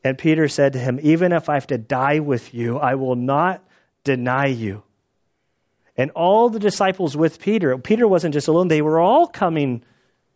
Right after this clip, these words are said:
saying, "Yes, Jesus, we will go to our death." And as this scene develops, I mean, Peter's gonna pull out a sword. Clearly he was a fisherman, not a swordsman. Tries to cut off a guy's head. He cuts off his ear, misses. Like, he has some passion.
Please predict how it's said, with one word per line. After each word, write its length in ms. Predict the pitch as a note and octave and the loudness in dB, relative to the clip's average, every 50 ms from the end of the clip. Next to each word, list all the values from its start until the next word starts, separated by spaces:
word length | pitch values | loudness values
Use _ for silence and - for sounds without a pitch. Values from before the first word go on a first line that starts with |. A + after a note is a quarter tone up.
| _ _ - | _ _ -8
saying, 240 | - F3 D#3 C#3+ D3 | -4 -4 -4 -4 -2
"Yes, 320 | D3 D#3+ G#3 C#4 C#4+ - | 0 0 0 0 0 -2
Jesus, 300 | - F#3 E3+ F3 D#3 C#3 | 0 0 2 2 0 -2
we 200 | C#3+ C#3+ F3+ D4 | -2 2 2 4
will 100 | F4+ D#4+ | 2 2
go 140 | G3+ G3 F#3 | 2 0 2
to 100 | E3 D3 | 2 2
our 120 | C3+ B2 | 0 0
death." 580 | G#2 - - - D3+ G#3 D#4+ E4+ B3+ - - - - _ _ _ _ _ _ _ _ _ - | -2 -4 -4 -4 -2 -2 0 -2 -4 -4 -8 -18 -18 _ _ _ _ _ _ _ _ _ -4
And 120 | E3+ F3+ | -2 0
as 200 | G3 A3 A3+ - | 0 0 0 0
this 200 | A#3+ A3 - - | -2 -4 -2 -2
scene 220 | - A#3 B3 B3+ G3+ | 0 2 2 4 2
develops, 480 | F#3+ D#3+ D3+ F#3+ B3 A3+ F#3 - - | 2 2 4 4 4 4 2 0 -2
I 20 | F3 | -4
mean, 120 | E3+ D#3+ | -4 -4
Peter's 360 | - - G3+ G#3+ C4 A#3+ - | -2 0 0 0 0 0 -2
gonna 160 | - G#3 E3+ | 0 0 0
pull 160 | D3 - F#3 F#3+ | 0 0 0 0
out 80 | E3+ | 2
a 80 | D3+ B2+ | 0 -2
sword. 360 | - - F#3 F#3 G3 F#3 F3+ | -2 0 2 2 2 2 0
Clearly 260 | - F#3+ F#3+ F#3+ F#3+ | 2 2 4 4 4
he 60 | E3+ | 4
was 120 | E3 C#3 C#3 | 2 2 0
a 40 | A#2+ | 0
fisherman, 440 | - F#3+ F3+ - - F#3 F3+ E3+ | 0 0 -2 0 -2 -2 -2 0
not 160 | D#3 D#3 D#3 C#3 | 0 0 0 -2
a 40 | |
swordsman. 560 | A#2+ - F3+ F3 F3 E3 - F3 F3 E3+ E3+ - - - - _ - | -2 0 2 2 2 0 0 0 0 0 -2 -2 -8 -18 -20 _ -8
Tries 260 | - D#3+ E3 E3+ D#3 | -2 0 0 0 -2
to 60 | D#3+ | -4
cut 200 | - - F3 F3 | -4 -4 -2 0
off 160 | F3+ E3+ - | 0 -2 -2
a 40 | D#3+ | -2
guy's 280 | C#3+ D#3+ D#3 C#3+ C3+ - | -2 0 0 -2 -2 -2
head. 220 | - E3 E3 E3+ | 0 0 0 0
He 80 | D3 C3+ | 0 -4
cuts 240 | - - E3 - F#3+ | -4 -4 -4 -2 -2
off 140 | E3 - | -4 -4
his 160 | - C3 A#2 D3 | -4 -4 -2 2
ear, 220 | D3 D#3 D#3 D3+ | 2 2 2 2
misses. 500 | C#3+ D#3 D#3+ - - D#3 D#3 D3 D3 - _ _ _ _ _ _ _ _ - | 2 0 0 0 2 0 0 0 -2 -8 _ _ _ _ _ _ _ _ -2
Like, 200 | D#3+ D#3+ D#3 - _ - - | -2 -2 -2 -2 _ -20 -10
he 220 | - - A3 G#3+ | -2 0 2 2
has 280 | G3 G3+ A3+ C#4+ D#4 D4+ | 4 4 2 2 0 0
some 200 | - - G3+ E3+ | -2 -4 -4 -4
passion. 600 | - G3+ G3 G3+ F#3+ - - - A2+ A#2+ C3+ D#3 | -2 -2 -2 -2 -2 -4 -6 -8 -8 -8 -8 -10